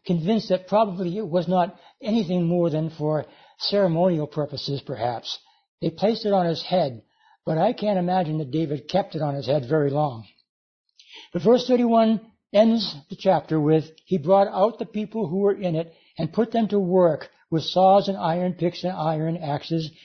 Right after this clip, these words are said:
and made them cross over to the brick kiln or the brick works. And so he did to all the cities of the people of Ammon, and then David and all the people returned to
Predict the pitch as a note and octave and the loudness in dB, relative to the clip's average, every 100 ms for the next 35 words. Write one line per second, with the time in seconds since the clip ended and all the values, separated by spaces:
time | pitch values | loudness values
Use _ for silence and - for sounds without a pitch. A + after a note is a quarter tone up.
0 | - C#3+ C#3 F3+ F#3+ G3 - F3 D3 E3 | -8 -2 2 2 2 -2 2 0 2 0
1 | E3 E3+ E3+ E3 E3+ A#2+ E3+ E3+ D3 C#3+ | 0 0 -4 -2 -2 -2 -6 -4 -2 0
2 | C#3 C#3+ _ _ D3+ C#3+ B2+ F#3 F#3 E3 | 0 -6 _ _ -2 -2 2 0 0 0
3 | D#3 D#3 - - - - F3+ F3 G#3 B3 | 0 0 -10 -18 -20 -6 -2 0 2 2
4 | C4+ G3 G3 D#3 E3+ G3+ F#3+ A#3 A3+ - | 2 4 2 2 -4 2 4 4 0 -6
5 | A3+ G#3 F#3+ - D#3+ E3 F#3 G3+ A3 G#3 | -6 -4 -6 -6 -4 -2 -2 -2 0 0
6 | F3+ D3 C3 C3+ - - _ D3+ C#3+ E3 | 0 -2 -2 -4 -6 -16 _ -2 0 2
7 | F#3+ F3+ F3+ F3+ E3+ C#3+ E3+ F#3+ F#3 E3+ | 2 2 2 0 -2 0 2 2 0 -2
8 | E3 D3+ D3 - C#3+ D3+ D#3 C3+ - D3 | -2 -6 -6 -6 -4 -2 -4 -8 -8 -2
9 | D3 D3 | 0 0